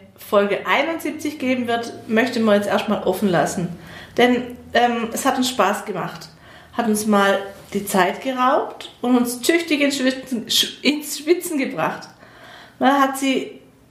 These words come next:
in uns neue Impulse und Lerneffekte produziert. Rundum war es rückblickend wirklich eine gute Sache. Dieses Medium Podcast wird nun seinen Weg gehen, ähm, aber wir sind überzeugt,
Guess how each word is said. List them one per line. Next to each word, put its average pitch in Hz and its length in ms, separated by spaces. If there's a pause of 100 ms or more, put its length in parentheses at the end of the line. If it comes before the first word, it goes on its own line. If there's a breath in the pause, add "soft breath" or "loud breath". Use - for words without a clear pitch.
in 254 160
uns 233 320
neue 220 240
Impulse 254 600
und 208 200
Lerneffekte 247 680
produziert. 226 840 (880 loud breath)
Rundum 294 400 (380)
war 269 260
es 269 220 (600)
rückblickend 277 600
wirklich 233 340
eine 208 200
gute 196 280
Sache. 165 360 (680 loud breath)
Dieses 208 280
Medium 233 580
Podcast 269 580
wird 240 140
nun 247 300
seinen 240 280
Weg 240 260
gehen, 320 340 (560 loud breath)
ähm, 247 500
aber 240 220
wir 262 60
sind 262 240
überzeugt, 254 720